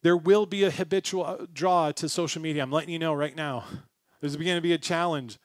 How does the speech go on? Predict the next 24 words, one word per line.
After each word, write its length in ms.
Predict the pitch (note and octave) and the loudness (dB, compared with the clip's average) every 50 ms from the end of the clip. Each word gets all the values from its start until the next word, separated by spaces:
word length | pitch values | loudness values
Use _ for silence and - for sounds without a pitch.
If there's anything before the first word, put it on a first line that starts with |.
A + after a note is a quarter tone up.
| _ | _
You're 80 | - C#3+ | -10 -8
gonna 80 | D#3 D#3 | -4 -4
be 80 | D#3+ | -4
tempted 360 | D3 - F3 F3+ F3 D3+ E3 | -4 -4 -4 -4 -4 -4 -6
to 40 | C#3 | -6
just 180 | D3 C#3+ - - | -6 -8 -8 -8
pick 160 | - E3+ - | -8 -4 -4
up 140 | F3+ D#3 - | -4 -4 -4
your 80 | E3 | -6
phone 480 | D#3 - - E3+ E3+ F3 E3+ D#3+ D#3 C#3+ | -8 -4 -4 -4 -2 -2 -2 -4 -4 -4
or 100 | B2 G#2 _ _ _ _ _ _ | -6 -8 _ _ _ _ _ _
tablet 300 | - F3 E3 E3 D#3+ D#3 | -4 -2 0 0 2 2
or 80 | C#3+ C3 | 0 -2
whatever 400 | A#2+ C3 E3 E3 E3+ E3+ D#3 E3+ | 0 0 0 2 2 2 2 0
it 80 | E3 D#3+ | 0 0
is 300 | D#3+ D#3+ D3+ C3 - _ _ _ _ _ | 0 0 -2 -2 -6 _ _ _ _ _
that 100 | - D3 | -10 -8
you 100 | D3+ D3+ | -4 -2
like 160 | D3+ D3+ D3+ - | -2 -2 -2 -4
to 60 | D3+ | -8
access 440 | C#3 D3 D3+ - - - C#3+ C3 - | -10 -8 -8 -6 -4 -2 -2 -2 -4
the 100 | - C#3 | -6 -6
social 340 | - - D#3 C#3+ - - D3 | -4 -4 -4 -4 -4 -6 -8
media. 460 | C#3+ D3+ D3+ C#3 C#3+ B2+ A2 G2 _ | -8 -8 -6 -4 -4 -6 -6 -8 _